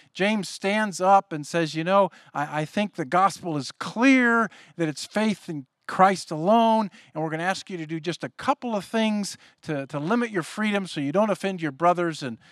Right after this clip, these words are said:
and they kinda move through this great crisis. The, the, the part of it that has really struck me as I read it over and over again, and that's how I prepare, I just read and then kinda practice lectio, where you see which part of the passage comes alive, was the prophecy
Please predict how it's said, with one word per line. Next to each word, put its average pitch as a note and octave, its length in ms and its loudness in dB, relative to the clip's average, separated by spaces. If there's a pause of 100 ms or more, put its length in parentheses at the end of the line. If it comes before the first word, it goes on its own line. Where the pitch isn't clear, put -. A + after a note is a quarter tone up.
(160)
and C3+ 140 -6
they C#3 100 -2
kinda D3 240 -2
move D#3 260 -2
through C3+ 160 -10
this B2+ 200 -12
great D3+ 260 -10 (140)
crisis. D3+ 560 -4 (760)
The, G3 600 -6
the, G#3 160 -4 (560)
the F#3+ 160 -4
part D#4 440 0
of E4+ 60 -2
it E4 160 -2
that G3+ 140 -2
has D#3+ 160 -2
really A#3 320 -2
struck - 600 -2
me D3 280 0 (200)
as E3+ 160 -2
I E3+ 100 4
read F#3+ 340 0
it G#3 80 2
over G3 220 4
and F3+ 60 2
over F#3 200 6
again, C#3 280 0
and D3+ 80 -2
that's F3 200 -2
how F#3+ 100 2
I E3 100 2
prepare, D3+ 460 -2
I C3+ 80 4
just C#3 260 -6
read D#3 300 0
and C3+ 140 -2
then B2+ 160 -4
kinda C3+ 220 -8
practice - 480 -4
lectio, B2+ 580 -4
where A#2 120 -6
you A#2+ 120 -8
see D3 220 -8
which C#3+ 260 -10
part D3+ 200 -2
of C3 60 -6
the B2+ 80 -6
passage C3+ 540 -8
comes C3+ 200 -8
alive, A#2+ 440 -4 (460)
was G#3+ 180 2
the A#3 100 -2
prophecy F#3+ 840 2